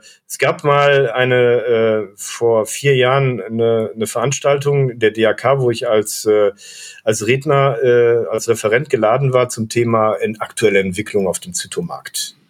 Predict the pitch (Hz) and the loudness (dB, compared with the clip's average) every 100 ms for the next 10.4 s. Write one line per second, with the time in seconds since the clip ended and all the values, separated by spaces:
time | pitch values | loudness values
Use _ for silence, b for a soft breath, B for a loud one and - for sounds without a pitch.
0 | _ 101 90 80 87 82 87 90 87 87 | _ -8 -8 -8 -16 -20 _ _ -8 -6
1 | 85 - - - - 95 92 98 95 92 | -6 -10 -16 -12 -8 -6 -4 0 0 0
2 | B B B B - 101 104 104 113 123 | B B B B -4 -4 0 2 4 4
3 | 120 120 113 110 117 107 117 139 113 107 | 2 2 2 2 0 -2 -2 0 0 -2
4 | 117 123 123 123 117 113 107 107 107 104 | -2 0 2 2 2 0 0 2 2 0
5 | 92 110 101 101 98 98 B B B - | -2 0 0 0 -4 -8 B B B -6
6 | 104 98 - 113 131 139 135 120 117 113 | -4 -4 0 2 4 2 0 -2 0 2
7 | 113 110 113 87 110 104 - 123 120 123 | 4 4 2 0 0 0 -2 -6 -2 -2
8 | 117 - 120 110 110 110 113 110 107 104 | 0 -2 -4 -2 0 2 2 0 -2 -4
9 | 107 - - 123 104 104 104 104 101 101 | -8 -8 -8 0 2 2 0 -4 -4 -6
10 | 87 101 98 | -4 0 0